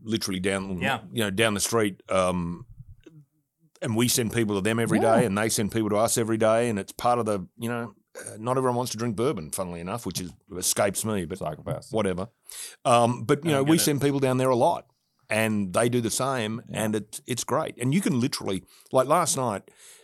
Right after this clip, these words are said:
Speaker 1: we were dead all day, and then come four thirty, we had, like, six groups come in.
Speaker 3: Yeah.
Speaker 1: And they all hung around till we kicked them out. I'm like, "I gotta go home. I,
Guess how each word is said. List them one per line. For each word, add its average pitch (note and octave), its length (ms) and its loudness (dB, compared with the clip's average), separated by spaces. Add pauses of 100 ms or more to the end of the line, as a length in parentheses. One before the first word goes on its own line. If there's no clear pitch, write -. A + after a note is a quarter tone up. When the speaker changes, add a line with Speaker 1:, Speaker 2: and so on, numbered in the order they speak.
(520)
Speaker 1:
we C#3+ 220 2
were G#2+ 160 0 (320)
dead G2+ 320 0 (600)
all A#2+ 200 2
day, F2+ 380 -2 (340)
and A2 120 0
then A2+ 140 0
come G#2 300 -2 (200)
four C3 160 2
thirty, C3+ 460 -4 (320)
we G#2+ 140 0
had, A2 100 -4
like, F#2 260 -6
six - 320 -6
groups G2 300 -6
come D2+ 180 -10
in. C#2 240 -18
Speaker 3:
Yeah. - 240 -4 (460)
Speaker 1:
And G2 400 0
they A#2 140 0
all A2 140 0
hung A2 200 -4
around G2 400 -2
till G#2 120 -8
we - 80 -8 (100)
kicked - 240 -8
them E2+ 100 -12
out. - 240 -18 (480)
I'm G2+ 80 -2
like, G2 200 -2 (100)
"I A#2+ 80 2
gotta G#2 160 -2
go F2+ 140 -2
home. E2+ 260 -12 (160)
I, A2+ 420 -2